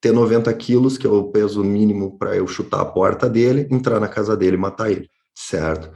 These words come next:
Esse é o custo da violência do Paulo. Ter capacidade física de chutar a porta dele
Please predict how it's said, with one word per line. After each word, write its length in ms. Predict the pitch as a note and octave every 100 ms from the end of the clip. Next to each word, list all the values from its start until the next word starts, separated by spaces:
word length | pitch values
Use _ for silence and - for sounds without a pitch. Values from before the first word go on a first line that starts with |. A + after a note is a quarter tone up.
| _ -
Esse 200 | A2+ A2+
é 40 |
o 40 | B2
custo 240 | C3 B2
da 100 | A#2+
violência 420 | A2 G#2+ G2 -
do 200 | G2 F#2+
Paulo. 320 | - D#2+ - - _ - -
Ter 160 | G2
capacidade 500 | - - G2 - G2+
física 440 | G2+ - G#2 G2 F#2+
de 80 | F#2
chutar 300 | - F#2 G2+
a 40 |
porta 360 | - G#2 - B2+
dele 420 | A#2+ A#2 B2